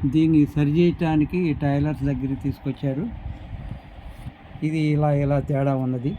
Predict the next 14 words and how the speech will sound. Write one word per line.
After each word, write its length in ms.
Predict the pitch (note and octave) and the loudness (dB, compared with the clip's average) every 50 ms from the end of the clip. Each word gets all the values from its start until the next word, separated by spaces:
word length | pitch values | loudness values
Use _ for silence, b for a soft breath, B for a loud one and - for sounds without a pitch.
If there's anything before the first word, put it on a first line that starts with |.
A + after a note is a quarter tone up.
| - - - - - - - - - - - - - - - - - - - - - - - - - - C3 | -10 -14 -16 -18 -18 -20 -20 -20 -20 -20 -20 -20 -18 -18 -16 -14 -14 -14 -12 -14 -14 -14 -16 -18 -10 -2 0
దీన్ని 180 | D3 D3 C3+ | 2 2 0
కత్తిరించే 560 | C#3 - C#3+ C#3 - D#3+ D#3 D3+ D3 - E3 | 0 -2 -4 -2 -2 -2 -4 -4 -2 -2 -2
విధానం 420 | D3+ C#3+ C#3+ C3 C#3+ C#3 C3+ C3+ C3 | 0 0 0 0 0 0 0 -2 -2
కూడా 240 | A#2 C3 C3 C#3 C#3+ | -2 -2 -2 -2 -4
చూడండి. 500 | C3 - C3+ B2+ A#2+ B2 A#2+ A2+ - - - - - - - - - - - - - - - - - - - - - - - - - | -4 -4 -4 -4 -4 -4 -6 -8 -10 -12 -16 -18 -18 -18 -20 -20 -20 -20 -18 -18 -18 -18 -18 -18 -18 -16 -16 -16 -16 -16 -16 -12 -6
కొలత 240 | D#3 E3 F3 D#3 D#3 | -6 -6 -6 -4 -6
ఎక్కువైందని 600 | F#3+ F3+ - F#3 F#3 F#3 F3+ F3+ F3 F3 F3 E3 | -8 -8 -6 -8 -8 -6 -6 -6 -8 -6 -6 -6
తీసుకొచ్చారు. 800 | D3+ E3+ E3+ D3+ - - E3+ D3+ - F3+ E3+ E3 F3 G3+ A#3 A#3+ - - - - - - - - - - - - - - - - - E3 | -6 -6 -6 -6 -6 -8 -8 -8 -6 -6 -6 -4 -4 -6 -8 -8 -12 -16 -18 -18 -18 -18 -16 -16 -16 -16 -16 -16 -16 -16 -16 -12 -8 -4
ఇది 380 | E3 E3+ E3 E3 E3 D#3+ D#3+ F3+ E3+ D#3 - - - - - - - - D#3+ | -2 -2 -2 -2 -2 -4 -4 -6 -6 -10 -10 -10 -16 -18 -18 -16 -14 -8 -6
పట్టికి, 380 | D#3+ D#3 D3+ F#3+ F3 E3+ F3+ | -6 -6 -6 -6 -6 -6 -4
ఆ, 100 | F3 F3 E3+ D#3+ D#3+ D#3+ | -4 -4 -2 -2 -2 -2
ఎక్కువగా 580 | D#3 D#3+ D#3+ D#3 D#3 D3 - F#3 F3 E3+ G#3 | -2 -2 -2 -4 -4 -6 -8 -8 -8 -6 -4
ఇలా 220 | A3+ G#3+ F#3 E3 D#3+ | -4 -4 -2 -4 -4
గుర్తుపెట్టుకుంటున్నాం. 840 | C#3+ - D#3 D3 - D3+ E3 D#3+ - - D#3 D3 C#3+ C#3+ C3 C3+ | -4 -4 -6 -8 -6 -6 -8 -8 -6 -6 -6 -6 -6 -6 -10 -12